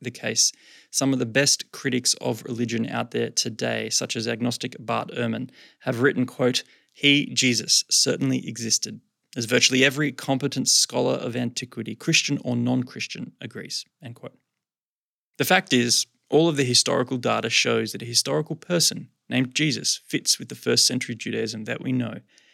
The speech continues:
in such a way that just dominates any claim to the contrary that Jesus was a later invention written back into the gospel accounts. So practically now, where does all of this leave us?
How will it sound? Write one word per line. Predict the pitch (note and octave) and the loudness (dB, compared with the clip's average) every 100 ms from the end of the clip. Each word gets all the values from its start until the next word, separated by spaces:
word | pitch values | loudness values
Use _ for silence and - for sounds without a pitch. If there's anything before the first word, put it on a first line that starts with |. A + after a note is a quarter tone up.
| - | -4
in | C3+ | 0
such | F#3+ - | 2 4
a | |
way | E3+ D3 | 6 4
that | - | 2
just | E3 C#3 - _ C#3+ B2 | -2 -4 -6 _ -8 2
dominates | C#3 D#3+ C3 A2+ - - | 4 6 4 2 2 2
any | C3 D3 | 2 2
claim | B2+ - B2 A#2+ | 0 -2 0 -2
to | - | -4
the | B2 | -10
contrary | - A2+ - G#2+ A2 | -8 -8 -8 -8 -8
that | A2+ | -8
Jesus | - A#2 A#2+ A#2+ | -8 -6 -6 -6
was | - | -8
a | A2+ | -6
later | A#2 A#2 | -4 -2
invention | - A#2+ A2 A2+ - A2+ | -4 -6 -8 -8 -8 -6
written | B2 B2+ A2+ | -6 -8 -8
back | A2 - - - | -6 -8 -12 -18
into | B2+ A#2 | -16 -14
the | B2+ | -16
gospel | - - - - _ | -12 -10 -10 -14 _
accounts. | - B2+ - - - _ _ _ _ _ _ _ _ _ _ _ _ _ _ _ _ _ _ _ - | -18 -18 -4 -4 -4 _ _ _ _ _ _ _ _ _ _ _ _ _ _ _ _ _ _ _ -2
So | E3+ | 0
practically | E3 A3 - A#3+ A3 | 4 4 4 4 4
now, | D3+ A#2+ A#2 A#2+ | 6 6 4 2
where | - D3 D#3 | 2 2 4
does | D#3 - - - | 4 2 0 -2
all | C3 | 0
of | B2 | 0
this | A#2 - | 0 0
leave | B2+ C#3+ | 0 -2
us? | A#2+ - - | -2 0 0